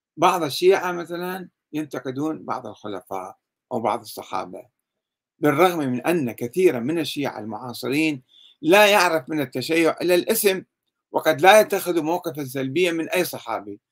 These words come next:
ولا يفقه كثيرا بصراعات التاريخ القديمة، ولا يشفع الشيعة أنهم يؤمنون بالله الواحد وبرسوله وباليوم الآخر، هذا ما يكفي.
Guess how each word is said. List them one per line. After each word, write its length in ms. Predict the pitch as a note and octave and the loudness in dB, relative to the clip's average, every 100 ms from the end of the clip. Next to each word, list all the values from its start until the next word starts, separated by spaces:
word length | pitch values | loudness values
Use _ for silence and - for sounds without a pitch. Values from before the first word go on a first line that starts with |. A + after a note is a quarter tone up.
| _ _ - | _ _ 0
ولا 400 | F#3 A3+ A3 A#3 | 6 10 10 6
يفقه 300 | A#3+ - G#3 | 2 -4 -6
كثيرا 480 | F#3 F#3+ G#3+ A3 G3+ | -2 -2 0 0 0
بصراعات 580 | F#3 F#3 E3+ - F#3+ F#3 | -2 0 0 2 -2 -2
التاريخ 440 | - D#3 E3+ D#3+ | -4 -2 -4 -8
القديمة، 600 | C3 C3 A#2 A2 G#2+ G#2+ _ _ _ _ - | -8 -6 -4 -6 -6 -14 _ _ _ _ 2
ولا 360 | F3 G#3 F#3 | 4 6 6
يشفع 420 | E3 F3 - D3 - _ _ _ - | 4 -2 -6 -8 -8 _ _ _ -10
الشيعة 500 | C3+ - E3 A#2+ B2 | -6 -2 0 0 -4
أنهم 340 | D3 C3+ A#2+ - - | -6 -8 -10 -12 -10
يؤمنون 500 | C3 B2+ C3+ D#3+ A#2 | -10 -8 -6 -6 -6
بالله 400 | A2 A#2 C3 G#2 | -8 -6 -6 -8
الواحد 520 | G2+ C#3 E3 D#3+ C#3+ | -4 -4 -2 -6 -10
وبرسوله 720 | - A2 G#2+ - E3+ D#3+ D3+ | -14 -14 -14 -4 -2 -2 -4
وباليوم 460 | B2+ G#2+ A2+ D3 D#3+ | -6 -8 -6 -4 -4
الآخر، 540 | - F#3 G#3+ G3+ F#3+ _ _ _ - | 2 2 2 0 -2 _ _ _ 4
هذا 240 | G3+ G#3+ | 6 6
ما 100 | G#3 | 4
يكفي. 640 | B3 A#3+ - F#3 F3+ F3 | 4 4 0 6 6 6